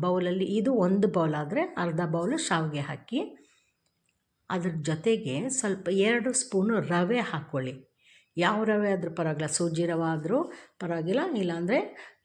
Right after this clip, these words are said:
ಮ್, ಚಿರೋಟಿ ರವೆ ಆದರೂ ಪರವಾಗಿಲ್ಲ. ಎರಡು ಸ್ಪೂನ್ ಹಾಕಿ ಅಷ್ಟೇ, ತಿಕ್ನೆಸ್ ಸಿಗಲಿಕ್ಕೆ ಅಷ್ಟೇ. ಆಮೇಲೆ ಅದನ್ನು ಕೂಡ ಫ್ರೈ ಮಾಡಿ, ಸ್ವಲ್ಪ ಹೊತ್ತು ಫ್ರೈ ಆಗಲಿ, ಒಂಥರ ಡ್ರೈ ಆದಂಗೆ ಆಗುತ್ತೆ ತುಪ್ಪದಲ್ಲಿ. ನೋಡಿ ಕಲರ್ ಹೆಂಗೆ ಚೇಂಜ್ ಆಗಿದೆ,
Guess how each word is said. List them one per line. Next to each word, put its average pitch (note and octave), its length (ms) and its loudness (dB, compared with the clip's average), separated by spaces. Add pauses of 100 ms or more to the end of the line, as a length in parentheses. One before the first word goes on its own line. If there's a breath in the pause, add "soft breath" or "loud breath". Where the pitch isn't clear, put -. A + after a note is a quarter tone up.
ಮ್, E3 260 -2
ಚಿರೋಟಿ G3 400 2
ರವೆ E3+ 220 4
ಆದರೂ D#3+ 300 0
ಪರವಾಗಿಲ್ಲ. D3+ 340 0
ಎರಡು C#4 420 2
ಸ್ಪೂನ್ D#3 360 -4
ಹಾಕಿ C#3+ 240 -4
ಅಷ್ಟೇ, C#3+ 240 -6
ತಿಕ್ನೆಸ್ A3 600 -4
ಸಿಗಲಿಕ್ಕೆ D3 440 -4
ಅಷ್ಟೇ. C#3 340 -4 (840 loud breath)
ಆಮೇಲೆ F3 380 0 (440)
ಅದನ್ನು G#3 380 0
ಕೂಡ A3 300 -2 (340)
ಫ್ರೈ D3+ 180 0
ಮಾಡಿ, B2+ 340 -4
ಸ್ವಲ್ಪ G3+ 380 -4
ಹೊತ್ತು E3 160 -6
ಫ್ರೈ F3 280 0
ಆಗಲಿ, D#3 200 0
ಒಂಥರ D#3+ 280 -2
ಡ್ರೈ E3 400 2
ಆದಂಗೆ E3 380 0
ಆಗುತ್ತೆ C#3+ 320 -4
ತುಪ್ಪದಲ್ಲಿ. D#3 560 -6
ನೋಡಿ D#3+ 240 0
ಕಲರ್ E3 320 -2
ಹೆಂಗೆ E3 200 -2
ಚೇಂಜ್ E3 240 -4
ಆಗಿದೆ, E3+ 300 -4